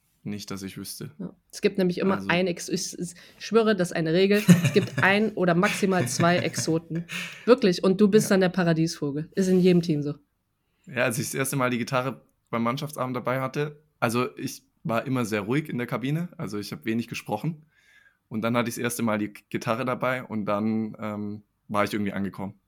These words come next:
Speaker 2: Was hast du dann gespielt?
Speaker 1: Dann war ich
Speaker 2: Malle-Song.
Speaker 1: Nee, <laughs> keine Ahnung. Ich weiß nicht mehr.
Speaker 2: Hm.
Speaker 1: So typische Gitarrensongs, die man halt so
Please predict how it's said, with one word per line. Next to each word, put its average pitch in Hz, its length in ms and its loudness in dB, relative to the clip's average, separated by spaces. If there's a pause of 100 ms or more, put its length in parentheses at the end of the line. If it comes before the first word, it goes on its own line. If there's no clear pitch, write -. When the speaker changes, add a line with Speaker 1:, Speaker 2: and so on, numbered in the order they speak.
(300)
Speaker 2:
Was 165 160 0
hast 190 160 0
du 202 60 0
dann 185 80 0
gespielt? 202 300 0
Speaker 1:
Dann 240 40 4
war 208 60 0
ich - 160 -10
Speaker 2:
Malle-Song. 170 640 2 (1120)
Speaker 1:
Nee, 123 440 2 (320)
<laughs> - 360 -14
keine 95 220 -4
Ahnung. 95 220 -4 (380)
Ich - 100 -20
weiß 98 180 -10
nicht 101 120 -8
mehr. 113 180 -4
Speaker 2:
Hm. 139 280 -2
Speaker 1:
So 95 400 -10 (320)
typische - 360 -4
Gitarrensongs, 95 800 -8
die 98 100 -8
man 95 200 -6
halt 95 120 -8
so - 240 -10